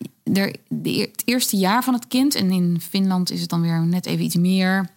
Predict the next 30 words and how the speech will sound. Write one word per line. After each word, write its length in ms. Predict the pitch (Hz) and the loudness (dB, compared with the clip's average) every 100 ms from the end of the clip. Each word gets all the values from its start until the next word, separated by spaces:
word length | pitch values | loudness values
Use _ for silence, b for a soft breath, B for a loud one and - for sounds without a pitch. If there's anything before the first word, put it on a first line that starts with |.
| - - - | -20 -16 -10
en 120 | 185 | -4
in 120 | 175 | -2
Denemarken 480 | 170 180 170 165 - | 0 0 0 -2 -2
ook, 280 | 185 185 - | -2 -2 -4
of 140 | - | -6
nou 120 | - 165 | -2 -2
ja, 80 | - | -2
maar 160 | 196 190 | -2 0
in 60 | |
ieder 140 | 240 226 | 0 2
geval 160 | 226 | 2
laten 140 | 208 202 | 2 0
we 60 | |
uitgaan 240 | - - 185 | -2 0 0
van 80 | |
een 100 | 190 | 2
jaar 260 | 190 196 190 | 2 2 2
of 100 | 170 | -2
iets 160 | 196 - | -2 0
meer 180 | 190 | 0
maanden, 340 | 185 196 226 254 B B B B B _ | 0 0 0 -2 B B B B B _
ehm, 440 | 208 202 202 202 - _ _ - - _ _ - | 0 2 2 0 -4 _ _ -18 -18 _ _ -2
hoeft 280 | 202 233 | 0 2
een 80 | 240 | 2
kind 180 | 208 233 | 2 4
niet 140 | 247 | 2
naar 100 | 226 | 2
de 80 | 196 | -2
opvang, 360 | 226 - 262 294 359 - _ _ - - | -2 -2 -2 -2 -4 -12 _ _ -20 -8
krijgen 460 | - 208 202 190 | -2 0 0 -2